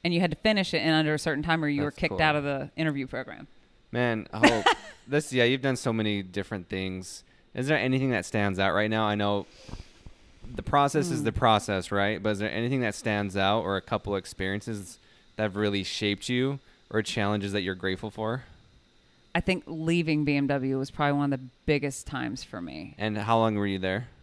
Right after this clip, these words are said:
Speaker 1: I was there five years.
Speaker 2: So five years, a long time.
Speaker 1: It was gonna be my end all be all, I
Speaker 2: S-
Speaker 1: thought.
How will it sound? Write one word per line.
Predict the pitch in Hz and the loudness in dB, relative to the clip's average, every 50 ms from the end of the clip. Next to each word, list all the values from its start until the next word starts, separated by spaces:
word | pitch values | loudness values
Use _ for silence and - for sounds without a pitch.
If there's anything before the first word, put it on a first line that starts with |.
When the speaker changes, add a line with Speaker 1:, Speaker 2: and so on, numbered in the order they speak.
| - _ _ _ - | -20 _ _ _ -6
Speaker 1:
I | 143 | -4
was | 147 139 | -2 -2
there | 151 147 | -2 -2
five | - 160 147 139 135 123 | 0 0 0 0 0 -2
years. | 127 - - - - - - | -6 -8 -8 -10 -12 -16 -12
Speaker 2:
So | - - 95 | -12 -12 -4
five | - 113 117 123 127 | 0 2 2 4 4
years, | 123 117 110 107 110 110 107 - - - - | 4 2 2 2 2 0 -4 -8 -12 -8 -6
a | 95 | -4
long | 98 95 95 101 110 107 | -2 0 0 0 -2 -2
time. | - - 95 92 92 92 95 101 104 | -4 -4 -4 -2 -2 -2 -4 -2 0
Speaker 1:
It | 139 | 0
was | 180 180 165 | 2 2 4
gonna | 151 202 208 208 | 4 4 6 6
be | 185 180 175 | 4 4 4
my | 165 156 151 | 4 4 4
end | - 156 156 156 | 4 2 4 4
all | 156 147 139 | 4 2 2
be | 135 151 165 185 - | 2 0 -2 -2 -2
all, | - 90 - - 156 165 - _ _ _ _ _ _ _ _ _ _ _ _ _ _ _ - | -2 -4 -4 -6 -8 -10 -14 _ _ _ _ _ _ _ _ _ _ _ _ _ _ _ -10
I | - 147 | -8 -6
Speaker 2:
S- | - | 0
Speaker 1:
thought. | - 156 143 117 117 - | 2 2 2 2 0 -6